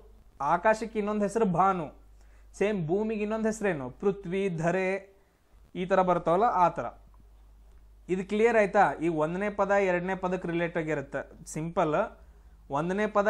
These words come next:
ಎರಡನೇ ಪದ ರಿಲೇಷನ್ ಹೊಂದಿರ್ತಾವು, ಮೂರನೇ ಪದ ನಾಲ್ಕನೇ ಪದ ರಿಲೇಷನ್ ಹೊಂದಿರ್ತಾವು. ಇಷ್ಟೊತ್ತಕ ಏನ್ ಹೇಳಿದ್ನಲ್ಲ, just ಇಷ್ಟೇ. ಇಲ್ಲಿ ನೋಡ್ರಿ, ಯಾರಿಗಾದ್ರೂ ಸ್ಲೋ ಆಗ್ತಿದ್ಯಾ? "ಸರ್ ನೀವು ಭಾಳ ಸ್ಲೋ ಹೇಳಕತ್ತೀರಿ, ಇದೆಲ್ಲ ನಮ್ಗೆ ನಡೆಯಂಗಿಲ್ಲ, ಭಾಳ ಸ್ಪೀಡ್ ಹೇಳ್ರಿ" ಅನ್ನೋರು.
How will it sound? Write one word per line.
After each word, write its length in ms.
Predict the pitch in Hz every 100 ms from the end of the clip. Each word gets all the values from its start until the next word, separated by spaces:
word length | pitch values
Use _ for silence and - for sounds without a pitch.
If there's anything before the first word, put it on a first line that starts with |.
| 220
ಎರಡನೇ 340 | 190 180 196
ಪದ 200 | 185 185 202
ರಿಲೇಷನ್ 440 | 175 175 175 180
ಹೊಂದಿರ್ತಾವು, 540 | 170 160 151 151 175
ಮೂರನೇ 400 | 196 175 175 196
ಪದ 200 | 196 190 220
ನಾಲ್ಕನೇ 380 | 196 170 175 175
ಪದ 180 | 170
ರಿಲೇಷನ್ 440 | 190 170 160 160 160
ಹೊಂದಿರ್ತಾವು. 460 | 147 143 123 131 - - - -
ಇಷ್ಟೊತ್ತಕ 600 | 143 147 - - 185 185
ಏನ್ 200 | 190 185
ಹೇಳಿದ್ನಲ್ಲ, 440 | 185 180 175 156 175 156
just 260 | 156 -
ಇಷ್ಟೇ. 240 | 156 - 135 - - - - - -
ಇಲ್ಲಿ 120 | 185
ನೋಡ್ರಿ, 260 | 208 196 180
ಯಾರಿಗಾದ್ರೂ 480 | 151 180 202 202 202
ಸ್ಲೋ 260 | - 208 208
ಆಗ್ತಿದ್ಯಾ? 480 | 202 202 196 202 226 - - - - - - - - - -
"ಸರ್ 180 | 175 170
ನೀವು 140 | 175
ಭಾಳ 280 | 156 147 175
ಸ್ಲೋ 240 | 180 180
ಹೇಳಕತ್ತೀರಿ, 540 | 175 170 170 160 170 170
ಇದೆಲ್ಲ 280 | 156 156 165
ನಮ್ಗೆ 260 | 165 165
ನಡೆಯಂಗಿಲ್ಲ, 440 | 156 156 156 160 156
ಭಾಳ 240 | 143 147
ಸ್ಪೀಡ್ 320 | 151 - 151
ಹೇಳ್ರಿ" 280 | 151 147 147
ಅನ್ನೋರು. 340 | 147 143 143